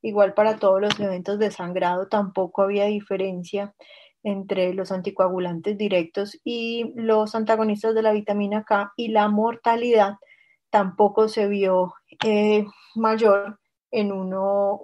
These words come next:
en alguno de los dos grupos. Es decir, que el evento principal, que era el evento tromboembólico, sí era el que mostraba un resultado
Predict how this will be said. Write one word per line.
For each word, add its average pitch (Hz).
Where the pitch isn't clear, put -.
en 202
alguno 185
de 196
los 180
dos 165
grupos. 175
Es 185
decir, 285
que 196
el 196
evento 214
principal, 214
que 220
era 214
el 220
evento 196
tromboembólico, 226
sí 202
era 185
el 196
que 208
mostraba 175
un 185
resultado 208